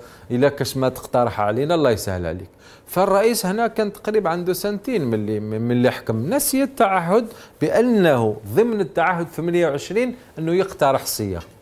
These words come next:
سجلوها عندكم. لكن أهدافه الكبيرة وأهدافه الوردية اللي قالها، قال احنا راح نوصلوا وين المواطن آه، لما يطلب سكن، آه، أربع أشهر، خمس أشهر، ست أشهر، يعطوا له سكن.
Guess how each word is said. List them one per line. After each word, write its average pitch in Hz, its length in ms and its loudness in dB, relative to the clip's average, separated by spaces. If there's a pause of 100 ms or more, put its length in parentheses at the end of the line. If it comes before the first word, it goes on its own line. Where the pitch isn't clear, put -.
سجلوها 180 480 2
عندكم. 123 400 -2 (640)
لكن 214 400 2 (180)
أهدافه 139 560 2
الكبيرة 113 840 0
وأهدافه 101 640 0
الوردية 104 680 2 (340)
اللي 123 120 0
قالها، 143 580 2 (560)
قال 269 240 2
احنا 180 600 -2
راح 147 180 -4
نوصلوا 131 600 -2
وين 120 200 -2
المواطن 120 800 0 (500)
آه، 104 420 -6
لما 120 340 -2
يطلب 120 500 2
سكن، 131 720 2
آه، 117 460 0
أربع 247 320 2
أشهر، 135 340 -2
خمس 135 320 -4
أشهر، 110 360 -2
ست 139 220 -4
أشهر، 104 360 -6
يعطوا 165 280 -6
له 175 80 -4
سكن. 98 380 -12